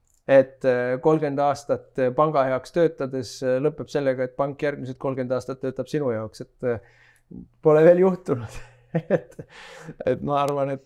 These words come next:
eh, noh, ja kes ei usu seda, see võtab oma raha välja, ja kes usub, et, et kuskil on olemas head inimesed, kes talle raha teenivad, noh, m-, m-, noh, mina ei usu, minul ei ole kunagi olnud teist sammast ja, ja ei, eh, ei arva, et selle,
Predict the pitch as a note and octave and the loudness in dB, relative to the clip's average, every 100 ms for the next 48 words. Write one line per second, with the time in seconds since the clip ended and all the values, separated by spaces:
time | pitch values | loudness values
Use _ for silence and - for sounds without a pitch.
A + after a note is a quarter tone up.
0 | - C3+ C3 C3+ C#3 C#3 C#3 - - - | -6 -2 0 0 -2 -4 -6 -6 -8 -12
1 | - - - - - D3+ D#3+ D#3+ C#3 A2+ | -14 -14 -16 -18 -12 -8 -8 -8 -8 -4
2 | C#3+ G3 A#3 G#3+ G#3+ G#3 F#3 F3+ F3+ F#3 | 2 4 4 0 -2 -4 -2 -2 0 -2
3 | F#3 G3 F#3 G3+ A3+ G#3+ G3 C#3 C#3+ E3+ | 0 2 2 2 -2 -4 -6 -2 0 0
4 | G#3 A3 F#3+ - _ _ _ _ _ _ | 2 0 -2 -10 _ _ _ _ _ _
5 | - D3+ - E3+ - D#3+ E3 E3 D#3+ D3+ | -8 -6 -2 -2 -2 0 2 2 0 0
6 | D#3 D3 E3 D#3 E3 D#3+ D3+ D3+ - C#3+ | -4 0 0 0 -2 -4 -8 -10 -10 -8
7 | - D3+ D#3 D#3+ D#3 D3+ D3+ D3 C#3+ C#3+ | -4 -2 -2 -2 -2 -4 -6 -6 -8 -8
8 | D3 C3 D#3 D3+ D3 D3 D3 D#3 D3+ D3 | -10 -12 -14 -12 -10 -10 -12 -12 -14 -14
9 | - D3 - _ _ F#3+ D#3 D3+ C3+ D3+ | -10 -10 -10 _ _ -6 -2 0 2 0
10 | B2 A2 C3+ C3+ C3 C3 C3+ C#3 C#3+ C3 | -4 -10 -12 -14 -12 -10 -6 -6 -4 -6
11 | C3 B2 G2+ B2+ - D#3+ D#3 A#2+ - B2+ | -6 -10 -10 -10 -6 -6 -6 -8 -12 -12
12 | A#2+ A#2+ _ _ _ _ _ _ - A#2+ | -10 -14 _ _ _ _ _ _ -12 -8
13 | B2 B2+ B2+ B2 B2 B1+ - - C3 - | -6 -4 -6 -6 -6 -8 -12 -14 -16 -14
14 | B2+ B2+ C3 C3 A#2+ A#2+ A#2+ B2 A#2+ | -10 -6 -6 -4 -2 -2 -4 -6 -4